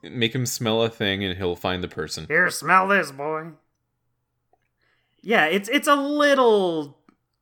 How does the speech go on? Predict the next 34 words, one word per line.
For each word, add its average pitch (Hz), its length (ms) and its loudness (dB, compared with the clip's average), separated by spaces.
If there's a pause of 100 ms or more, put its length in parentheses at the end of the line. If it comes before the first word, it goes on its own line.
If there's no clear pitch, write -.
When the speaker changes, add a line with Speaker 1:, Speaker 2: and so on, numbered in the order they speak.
(440)
Speaker 2:
eye-rolly 139 1000 2 (160)
when 131 340 -8
you're 127 120 -8
like, 120 280 -8
"All 131 160 -2
right, 120 240 -4
oh, 131 240 -6
g-, 123 140 -12
I 120 240 -10
wonder 139 420 -4
what 139 140 0
I 139 120 -2
do 135 180 -8
here." 143 220 -6
Speaker 1:
Yeah, 107 260 2
you, 101 280 -4
you 127 120 -6
find 123 500 -2
Arthur 110 300 0
McFly 95 560 -2
by 92 140 -2
giving 92 540 -8 (120)
Einstein 95 400 -8
his 85 140 -12
pipe. 98 480 -4 (920)
Um, 87 480 -6 (240)
you 107 140 -8
find 107 400 -2
Kid 101 220 -8
Tannen 98 640 -6
by 92 300 -2
giving 87 360 -8
Einstein 90 680 -8 (200)
kids, 85 680 -8